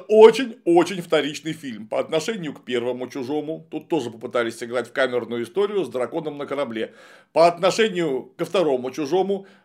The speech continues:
по, ну, там опять же злобная корпорация и негодяй-робот имеют место быть, а также годяй-робот, какой был во вторых "Чужих". А,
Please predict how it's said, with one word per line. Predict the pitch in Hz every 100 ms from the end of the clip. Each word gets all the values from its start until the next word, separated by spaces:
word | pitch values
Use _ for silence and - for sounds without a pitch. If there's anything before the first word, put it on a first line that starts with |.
| _
по, | 175 185 151
ну, | 180
там | - 127
опять | 127 147 135
же | 110 113
злобная | 151 151 135
корпорация | 131 123 131 160 170 160 160
и | 156 135 127
негодяй-робот | 127 135 151 156 151 135 123
имеют | 113 120 117
место | 131 120 -
быть, | 120 175 226 - _ _ _ _ _ -
а | -
также | 180 160 160
годяй-робот, | 165 196 135 147 127 127 190 220 220 - _ -
какой | 127 127 110
был | 98 196 139
во | 107
вторых | 107 98 110 151 -
"Чужих". | 147 120 107 - _ _ - - - _ -
А, | 117 120 120 117 113